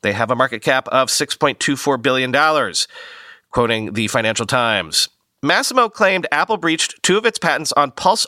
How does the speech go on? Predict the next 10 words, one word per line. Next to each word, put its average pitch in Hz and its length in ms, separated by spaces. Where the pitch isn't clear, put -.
oximetry, 143 680
a 110 100
technology 139 460
for 139 140
monitoring 135 460
the 117 180
oxygen 160 440
level 135 260
in 131 240
blood. 143 440